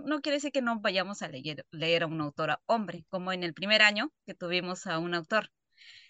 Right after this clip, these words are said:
<laughs> Pero principalmente vamos a autoras. También la mecánica del club es cada año leer a diferentes autoras y en lo posible no tratar de repetir para tratar de conocer un poquito más de su pluma.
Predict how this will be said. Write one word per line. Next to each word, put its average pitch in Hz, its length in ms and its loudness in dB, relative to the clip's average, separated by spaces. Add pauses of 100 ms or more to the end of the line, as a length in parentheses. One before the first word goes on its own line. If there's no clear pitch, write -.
(120)
<laughs> 233 540 0 (280)
Pero 247 160 8
principalmente 269 600 6
vamos 226 320 -2
a 196 60 2
autoras. 165 500 2 (500)
También 220 380 6
la 240 80 8
mecánica 220 500 2
del 208 140 2
club 240 220 2
es - 240 -2 (120)
cada 226 280 8
año 233 220 2
leer 196 380 6
a 185 220 4
diferentes 226 520 0
autoras 196 560 4
y 220 140 0
en 226 60 2
lo 214 100 2
posible 269 500 4
no 233 240 4
tratar 233 320 0
de 233 80 2
repetir 226 480 -2
para 226 180 6
tratar 220 360 4
de 240 120 0
conocer 220 380 4
un 247 80 4
poquito 247 320 2
más 226 200 4
de 226 80 -4
su 196 140 -6
pluma. 175 400 0